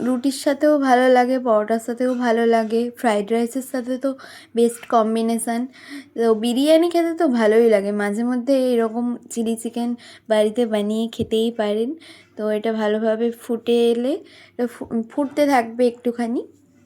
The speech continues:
দেখতেই পাচ্ছ, কারণ পেঁয়াজ ক্যাপসিকামগুলো একটু নরম হতে দিতে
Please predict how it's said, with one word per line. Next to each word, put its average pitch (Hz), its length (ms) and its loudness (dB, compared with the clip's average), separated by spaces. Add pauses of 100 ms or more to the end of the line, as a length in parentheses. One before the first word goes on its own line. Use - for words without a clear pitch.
(1500)
দেখতেই 233 420 0
পাচ্ছ, 226 340 -4 (560)
কারণ 233 320 0 (100)
পেঁয়াজ 233 440 -2
ক্যাপসিকামগুলো 240 840 -2 (100)
একটু 240 240 -8 (460)
নরম 226 460 2
হতে 240 260 -2
দিতে 226 260 -2